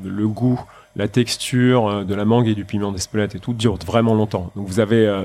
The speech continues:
il y a de la, quasiment de la mâche, si on arrive à mâcher une boule de glace. Mais, euh, on, on a ce poids qu'on sent. Et, euh, et j'ai pas l'impression de, de trahir le, le consommateur en lui vendant la moitié de l'air.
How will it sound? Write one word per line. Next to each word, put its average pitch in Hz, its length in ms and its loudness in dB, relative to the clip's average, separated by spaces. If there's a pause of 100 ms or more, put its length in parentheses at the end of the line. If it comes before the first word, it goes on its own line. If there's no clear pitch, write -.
il 92 80 -8
y - 20 -4
a 98 40 -2
de 90 60 -4
la, 104 100 2 (360)
quasiment 107 320 0
de 101 80 -2
la 92 80 0
mâche, 110 480 0
si - 160 -12
on 95 100 -4
arrive 104 200 2
à 95 80 -2
mâcher 101 260 -2
une 95 80 -4
boule 98 140 -6
de 98 80 -4
glace. 113 320 -2 (360)
Mais, 117 280 4
euh, 110 340 2
on, 110 300 -2
on 110 100 2
a 107 80 2
ce 107 140 -4
poids 123 340 0
qu'on 101 160 -8
sent. 139 300 0 (540)
Et, 107 220 2
euh, 98 560 -2
et 98 60 -4
j'ai 107 120 -6
pas 131 200 0
l'impression 127 480 0
de, 101 260 0
de 92 140 -10
trahir 127 640 0 (160)
le, 95 160 -8 (420)
le 107 120 -4
consommateur 107 680 0
en 120 60 2
lui 107 100 0
vendant 101 240 -2
la 101 80 -2
moitié 101 260 -8
de 90 60 -10
l'air. 82 100 -8